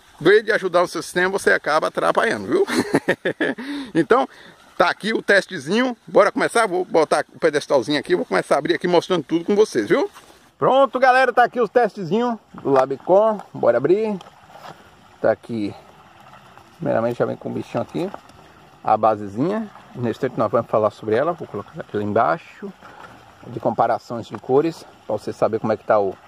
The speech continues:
coisinha. O manualzinho. É muito legal você ler isso aqui, viu? Muito legal mesmo. E aqui, como coisa, eu já até decorei como é que faz isso aqui, ó.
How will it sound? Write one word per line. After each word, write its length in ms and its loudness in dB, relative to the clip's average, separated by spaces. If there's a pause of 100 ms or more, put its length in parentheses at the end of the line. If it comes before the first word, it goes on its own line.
(400)
coisinha. 580 -4 (800)
O 60 -8
manualzinho. 600 0
É 60 0
muito 300 0
legal 260 2
você 220 -6
ler 160 0
isso 160 -6
aqui, 260 -10
viu? 160 -6 (500)
Muito 300 -6
legal 300 -2
mesmo. 500 -6 (1500)
E 180 0
aqui, 460 -4 (1600)
como 480 4
coisa, 380 2
eu 60 2
já 120 0
até 160 -2
decorei 360 2
como 160 -6
é 20 -6
que 80 -14
faz 140 0
isso 180 -8
aqui, 200 -4
ó. 100 2